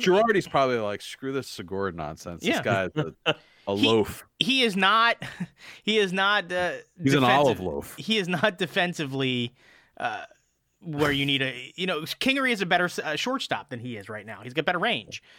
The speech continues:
Speaker 1: So it, he's not even the best shortstop on, on the team at the moment. And the guy who he's better than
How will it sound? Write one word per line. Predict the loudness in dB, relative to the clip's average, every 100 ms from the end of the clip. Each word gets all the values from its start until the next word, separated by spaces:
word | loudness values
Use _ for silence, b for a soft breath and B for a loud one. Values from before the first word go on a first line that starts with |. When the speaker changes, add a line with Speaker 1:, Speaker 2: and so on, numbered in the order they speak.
| b
Speaker 1:
So | -4 2 4 4
it, | 0 -8 -16 _ _ _ _ _ _
he's | -2 2
not | 2
even | 2 2
the |
best | 2 2
shortstop | -2 -2 2 2 2
on, | -4 -6
on | -6 -6
the |
team | -6 -6 -6 -6 -10 -8
at |
the | -2
moment. | 0 0 -2
And | -4
the | 0
guy | 2 2
who | -2 -6
he's | -2
better | 0 0 0
than | -2 -4